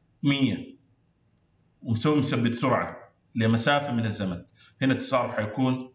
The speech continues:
ثابت، وهذه كلها حنشوفها إن شاء الله. طيب، تشوفون صورة في شخص، آه، يتزلج، آه، في قمة منحدر. عند قمة منحدر يكون ال-، المتزلج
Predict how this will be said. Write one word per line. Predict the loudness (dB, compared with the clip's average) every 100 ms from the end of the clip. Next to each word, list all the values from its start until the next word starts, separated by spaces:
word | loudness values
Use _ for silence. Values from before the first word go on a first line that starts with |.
| -6
ثابت، | 0 0 0 -10 -16 _ _ -2
وهذه | -2 0
كلها | 0 0
حنشوفها | 0 -2 -4 -6
إن | -6
شاء | -6 -6
الله. | -10 -18 _ _ _ _ _ _ _
طيب، | -4 -4 -4 -16 _ _ _ _ _ _ _ _ _ _ _ _ _ _ _ _ -10
تشوفون | -6 -2 0
صورة | 0 0 0 0 -4 -16 _ _ _ _ _ _ _ -20 -8
في | -2
شخص، | -2 -2 -8
آه، | -6 -4 -2 -4 -6 -10
يتزلج، | -12 -4 0 2 0 -4 -12 _ _ _ _ _ _
آه، | -8 -6
في | -2 -2 -2 -4 -8 -8
قمة | -4 -2 -2
منحدر. | -6 -4 -2 -2 -4 -10 _ _ _ _ _ _
عند | -4 0
قمة | 2 4
منحدر | 4 0 0 -2 -2
يكون | -2 0 2
ال-، | 2 2 2 0 -2 -2
المتزلج | 0 0 0 0 0 0 -4